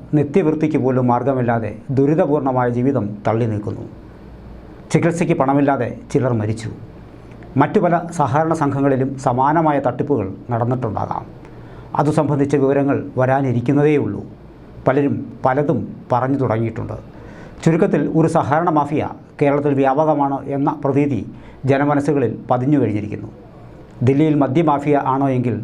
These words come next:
കേരളത്തിൽ സഹകരണ മാഫിയ. വ്യാഖ്യാനങ്ങൾ ഈ വഴിക്കാണ് നീങ്ങുന്നത്. സാധാരണക്കാരായ പാവങ്ങളെയാണ് ഇരുകൂട്ടരും പറ്റിച്ചതും പിഴിഞ്ഞതും. ഒരു കുപ്പിക്ക് ഒന്നും രണ്ടും കുപ്പി മദ്യം ഫ്രീയായി നൽകി സാധാരണക്കാരനെ നശിപ്പിച്ച് പണമുണ്ടാക്കാൻ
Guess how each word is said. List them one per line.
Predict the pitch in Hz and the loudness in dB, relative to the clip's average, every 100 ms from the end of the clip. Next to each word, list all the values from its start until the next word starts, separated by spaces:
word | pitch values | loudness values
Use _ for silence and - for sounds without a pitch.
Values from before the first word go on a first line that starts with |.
| - - - | -8 -14 -2
കേരളത്തിൽ | 127 139 139 104 - - | 0 2 0 -4 -6 -4
സഹകരണ | 135 120 131 135 127 110 | -2 0 0 0 0 -2
മാഫിയ. | 104 104 104 - - - - - - - | -4 -6 -10 -10 -16 -20 -20 -20 -20 0
വ്യാഖ്യാനങ്ങൾ | 131 147 160 165 147 110 - 151 | 2 2 2 2 2 0 -2 2
ഈ | 151 | 4
വഴിക്കാണ് | 165 147 139 120 | 4 2 0 0
നീങ്ങുന്നത്. | 110 104 104 101 - - - - - - - | -2 -2 -4 -6 -10 -14 -20 -20 -20 -6 0
സാധാരണക്കാരായ | 139 - 151 160 151 135 131 127 | 2 2 2 2 2 2 2 2
പാവങ്ങളെയാണ് | 127 139 147 143 123 123 104 - - 135 | 0 2 2 2 2 -2 -6 -10 -2 2
ഇരുകൂട്ടരും | 147 147 147 117 101 - - | 2 2 0 0 -6 -8 -6
പറ്റിച്ചതും | 110 135 147 131 101 - - - | -2 0 0 -2 -6 -10 -8 0
പിഴിഞ്ഞതും. | 117 110 107 107 - - - - - - - - - - | 2 4 0 -4 -8 -14 -18 -20 -20 -20 -20 -20 -18 0
ഒരു | 160 190 | 2 4
കുപ്പിക്ക് | 196 190 185 175 170 147 | 2 2 0 0 2 4
ഒന്നും | 175 196 156 | 4 4 4
രണ്ടും | 143 151 | 2 0
കുപ്പി | 151 143 123 | 0 0 0
മദ്യം | 120 139 135 - | 2 0 0 0
ഫ്രീയായി | 143 156 175 165 | 2 4 4 2
നൽകി | 127 123 98 - - - - - - | 0 -2 -4 -8 -16 -20 -20 -8 0
സാധാരണക്കാരനെ | 135 113 165 180 175 147 143 127 | 0 2 2 2 2 2 2 0
നശിപ്പിച്ച് | 151 147 - 160 - 139 | 0 -2 0 -2 -2 -2
പണമുണ്ടാക്കാൻ | 135 165 165 156 151 147 | 0 2 2 2 2 2